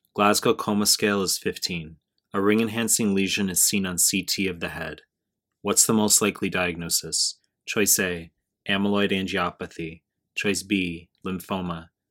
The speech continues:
Choice C, metastatic disease. Choice D, neurocysticercosis.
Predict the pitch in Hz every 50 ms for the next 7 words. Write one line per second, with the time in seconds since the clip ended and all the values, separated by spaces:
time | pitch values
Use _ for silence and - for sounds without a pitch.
0 | _ _ - - - 107 98 92 - - - 107 95 90 85 82 82 - _ _
1 | _ _ _ _ - 98 95 95 95 - - - 104 95 92 92 - - 104 87
2 | 85 95 90 87 85 82 - - - - - _ _ _ _ _ - - - 110
3 | 95 90 - - - 107 98 95 87 87 85 85 - _ _ _ _ _ - 95
4 | 98 98 98 98 101 104 98 - - - 95 - - - - - - 95 - -
5 | 101 95 - - - 92 87 - - - -